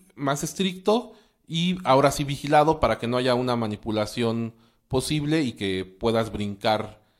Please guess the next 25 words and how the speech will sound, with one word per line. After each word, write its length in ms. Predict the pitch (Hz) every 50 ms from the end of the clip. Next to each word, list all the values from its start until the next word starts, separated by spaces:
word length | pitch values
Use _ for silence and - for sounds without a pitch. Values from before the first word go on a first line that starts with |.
| _ _ _
esta 220 | - 107 - 127
verificación 640 | 113 120 113 107 - 117 - 123 117 - 131 135 131
para 160 | 120 113 104
obtener 420 | 92 - - 107 104 113 113 110
el 120 | 113 107 110
holograma 640 | 110 110 - - 120 113 107 123 120 123 127 127
cero, 300 | - - 147 147 160 160 - - - _ _
que 100 | - 113
fue 160 | - 160 156
lo 140 | 156 151 156
que 80 | 147
pasó 400 | 143 - 143 143 - - - 185
cuando 560 | - 117 113 110 110 107 107 107 101 - - - _ _ _ _
se 180 | _ - - 131
abrió 380 | 123 123 135 147 160 156 156 -
para 240 | 151 151 147 147
todos. 560 | - 170 160 151 165 185 208 - - - - _ _ _ _ _ _ _ _ _
Eh, 1120 | - 110 117 113 110 110 110 107 107 107 107 104 104 104 104 104 104 101 101 95 - - _ _ _ _ _ _ _ _ _
no 320 | 147 147 147 147 147 147
es 240 | 156 151 - - -
tanto 320 | - 143 143 143 - 151
responsabilidad 720 | 131 131 120 - - 123 120 131 127 123 127 131 131 131
de 80 | 131 131
las 180 | 127 127 127 -
autoridades, 880 | 120 120 - 127 123 127 127 131 131 131 127 131 127 - - - _